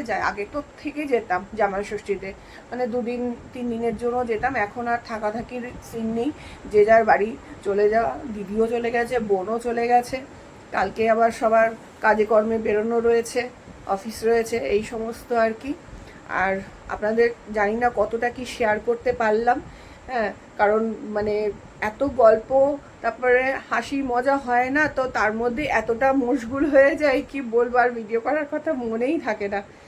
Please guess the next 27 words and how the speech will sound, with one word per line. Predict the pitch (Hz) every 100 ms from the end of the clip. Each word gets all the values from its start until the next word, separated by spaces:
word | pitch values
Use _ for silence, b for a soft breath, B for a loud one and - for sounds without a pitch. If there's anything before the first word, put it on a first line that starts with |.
| B B 247
জানেন। | 262 226 202 B B -
আবার | 294 302 269
অনেকে | 277 285
তো | 294 294
ক্যামেরা | 247 262 277 277
ফ্রেন্ডলি | 277 262 262 269 247
না, | 240 247
তারা | 240 247
ক্যামেরার | 226 226 240 285
সামনে | 247 247 233
আসতে | 226 - 247 247
চায় | 240 233 240
না, | 285 B B B - 233
তো | 226 220
এই | 240 254
আর | 226 226
কি। | 277 339 - - - - 208
আর | 208 208 - -
আজকে | 214 240 240
খাওয়া | 214 214 226
দাওয়াটাও | 233 240 254 220
বেশ | 247 247 233
জম্পেশ | 208 214 233 240
হয়েছে, | 240 233 285 285 B B B 202
দু | 240 233
রকম | 233 240 226 214
মাছ, | 226 247